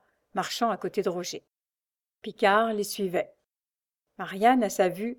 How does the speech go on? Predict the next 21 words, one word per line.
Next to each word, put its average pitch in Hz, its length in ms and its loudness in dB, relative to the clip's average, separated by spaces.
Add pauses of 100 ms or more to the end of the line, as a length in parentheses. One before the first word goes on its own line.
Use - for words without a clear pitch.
avait 190 220 -4
éprouvé 220 400 0
un 196 80 0
saisissement. 175 640 -4 (800)
Elle 156 80 -12
se - 120 -6
doutait 202 420 4
que 233 100 0
le 175 80 -4
gentilhomme 214 720 2
qui - 100 -8
l'accompagnait 180 760 -2 (340)
devait 190 260 0
être 240 280 4
celui 196 400 -2
qui - 120 -4
avait 185 140 2
été 202 300 4
le 196 80 2
protecteur 190 560 0
d'Henriette, 180 540 -4